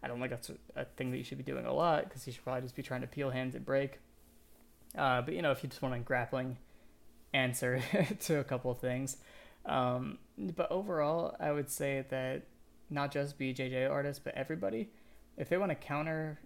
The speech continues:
or, or exploit the wrestling meta, I think they just need to be better strikers. Because striking is what allows you to get to your entries, and being a bad striker, having bad ring craft or bad footwork, is what gets you entered on and taken down in the first place.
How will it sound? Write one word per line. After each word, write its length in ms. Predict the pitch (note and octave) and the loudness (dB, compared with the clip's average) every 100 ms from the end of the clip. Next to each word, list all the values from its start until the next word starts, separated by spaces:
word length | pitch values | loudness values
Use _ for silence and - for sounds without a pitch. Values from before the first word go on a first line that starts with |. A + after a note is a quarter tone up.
| - - | -14 -4
or, 200 | C3+ C3 | -2 -2
or 200 | - B2+ | -2 -2
exploit 520 | B2 - - C#3+ D3 - - - | -4 -8 -2 0 0 -4 -20 -10
the 80 | C#3 | -4
wrestling 460 | C3 C3+ - D3 C#3+ | 0 0 0 -2 0
meta, 360 | C#3+ D3+ D#3 D3 - - - - - | 2 4 2 0 -12 -20 -20 -20 -2
I 100 | D#3 | -2
think 320 | - C#3+ B2+ | 2 0 2
they 120 | C3+ | -2
just 200 | C3 B2+ | 0 -2
need 160 | C#3 B2+ | -2 -2
to 80 | B2+ | -2
be 140 | B2+ | -2
better 300 | B2 B2+ - | 0 0 -2
strikers. 640 | - D3 C#3+ C#3 C#3 - - - - - - - - - - - | -2 0 0 0 -8 -10 -14 -20 -20 -20 -20 -20 -20 -20 -20 -12
Because 380 | D#3 D3 - E3 | -8 -6 -6 -8
striking 500 | - F#3 G#3+ C#3+ B2+ | -2 0 2 0 0
is 180 | B2 - | -2 -4
what 80 | |
allows 420 | A#2+ B2 A#2+ B2 C3 | -2 0 -2 -2 -6
you 100 | C3 | -8
to 180 | D3 C#3 | -8 -4
get 220 | C3+ - | -4 -4
to 100 | - | -6
your 120 | B1+ | -4
entries, 460 | D#3+ - C3+ D3+ - | -4 -4 -8 -10 -10
and 180 | C#3 | -10
being 200 | D3 - | -10 -10
a 160 | - - | -10 -6
bad 280 | - D3+ D#3 | 0 2 0
striker, 460 | - C3 - C3+ | -4 -8 -8 -8
having 240 | B2 C3+ - | -8 -8 -6
bad 320 | C3+ C3+ C3+ | 0 0 2
ring 160 | D3 D3 | -2 -4
craft 380 | - - - | -6 -8 -10
or 20 | D3+ | -10
bad 240 | C3+ C3 | -8 -4
footwork, 460 | F3+ F3+ C#3 C#3+ - - - - - | -2 -2 -4 -10 -16 -20 -20 -20 -16
is 100 | C3+ | -8
what 80 | B2+ | -4
gets 260 | C3+ B2+ - | -2 -2 -2
you 200 | B2 B2 | -4 -2
entered 320 | B2+ B2 B2 | -4 -2 -2
on 180 | A#2+ A#2+ | -2 -4
and 100 | A#2+ | -6
taken 280 | B2+ B2 B2 | -6 -4 -4
down 180 | A#2+ | -4
in 80 | B2+ | -6
the 60 | C3 | -2
first 320 | F3 E3 - | 0 0 -2
place. 300 | - F3+ | -12 -12